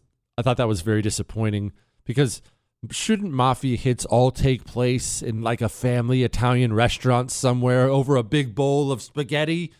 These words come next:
That's how it's supposed to be. That's what the movies tell me it's like. Who? Why are you at McDonald's? But anyway, setting, let's set that aside for a moment. Let's set that aside for a moment. One, you know what Sally Daz needed?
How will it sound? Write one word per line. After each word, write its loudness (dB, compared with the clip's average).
That's -2
how 0
it's -4
supposed 0
to 2
be. 2
That's 0
what -4
the -2
movies 0
tell 2
me 4
it's -2
like. 2
Who? 2
Why 0
are 2
you 2
at 2
McDonald's? 4
But 0
anyway, 0
setting, 0
let's -4
set 2
that 6
aside 0
for -4
a 2
moment. 2
Let's -12
set -4
that 0
aside -4
for -4
a -2
moment. -6
One, 2
you 0
know 4
what 2
Sally 4
Daz 4
needed? 2